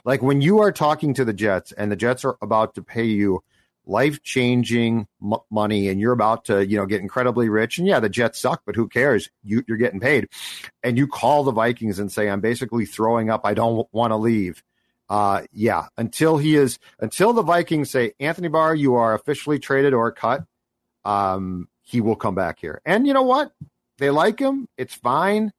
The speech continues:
He took, he took less. Um, I think we just need to get, I think we need to get to a point with him.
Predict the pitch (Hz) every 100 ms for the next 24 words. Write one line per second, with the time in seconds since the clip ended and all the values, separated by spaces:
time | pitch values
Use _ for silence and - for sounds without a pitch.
0 | _ _ - 117 160 - - - - 120
1 | 170 165 127 131 220 240 - - _ _
2 | _ _ _ 110 110 107 104 101 90 _
3 | _ _ _ _ - _ _ _ - 135
4 | 226 - 202 175 160 170 147 135 147 151
5 | 151 208 240 392 330 262 139 127 131 135
6 | 131 - - 117 120 110 101 - - 104
7 | 101 92 90